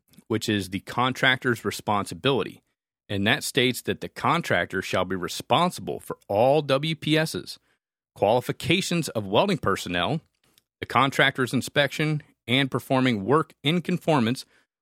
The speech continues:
with the requirement of the code and contract documents, unquote. Now, how can you work to a code as a company if you haven't read or you don't own the damn code book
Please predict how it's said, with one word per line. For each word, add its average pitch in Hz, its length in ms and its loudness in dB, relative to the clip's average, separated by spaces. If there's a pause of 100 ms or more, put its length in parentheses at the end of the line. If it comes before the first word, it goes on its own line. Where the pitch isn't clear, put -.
with 180 160 2
the 175 80 2
requirement 117 560 2
of 104 120 0
the - 80 -8
code 170 400 2
and 139 220 -2
contract 107 560 -2
documents, - 640 -2 (260)
unquote. 104 420 -2 (1800)
Now, 135 200 4
how 196 240 2
can 196 220 -2
you 190 120 0
work 180 300 2
to 175 140 4
a 156 60 0
code 127 520 2 (420)
as 143 220 -2
a 156 60 2
company - 600 -2 (680)
if 113 180 -2
you 143 100 2
haven't 147 380 2
read 175 480 0 (440)
or 139 140 0
you 170 160 0
don't 170 380 0
own 170 280 2
the 156 60 2
damn 143 340 0
code 160 380 2
book 92 260 -2